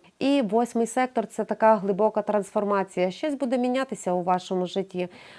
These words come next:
Ви щось будете для себе самі розуміти, що щось відбувається в вашому не так житті, і вам потрібно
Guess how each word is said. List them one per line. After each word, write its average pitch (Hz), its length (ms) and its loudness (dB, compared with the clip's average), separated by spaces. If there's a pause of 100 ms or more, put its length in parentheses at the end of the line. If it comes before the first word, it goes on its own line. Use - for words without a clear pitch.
(120)
Ви 240 300 2
щось 247 360 -2
будете 220 540 0
для 196 220 2
себе 220 440 2
самі 202 380 0
розуміти, 196 680 0
що 190 580 -2 (380)
щось - 800 -4
відбувається 214 580 4
в 190 60 -2
вашому 208 420 0
не 202 140 0
так 214 460 0
житті, 190 460 -2
і 190 220 -2
вам 220 240 0
потрібно 185 840 0